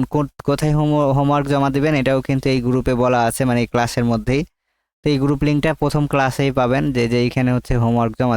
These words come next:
দিবেন। তো আমাদের যে কমিউনিটি গ্রুপ আছে, তো আমি এই ভিডিও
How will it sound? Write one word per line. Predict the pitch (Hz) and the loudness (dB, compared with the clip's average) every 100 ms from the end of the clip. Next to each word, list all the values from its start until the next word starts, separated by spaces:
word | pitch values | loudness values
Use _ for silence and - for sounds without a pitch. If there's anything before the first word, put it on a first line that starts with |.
| 107 | 0
দিবেন। | 104 104 - _ _ _ _ _ _ _ _ _ _ - | -2 -4 -8 _ _ _ _ _ _ _ _ _ _ -2
তো | 147 | 0
আমাদের | 143 139 151 | 2 2 0
যে | 156 - | 0 0
কমিউনিটি | 139 147 151 156 139 | 0 2 2 0 0
গ্রুপ | 131 135 127 | 0 2 0
আছে, | - - 175 | 0 -4 -4
তো | - | -2
আমি | 120 123 | 0 2
এই | 127 120 | 2 2
ভিডিও | 120 | 2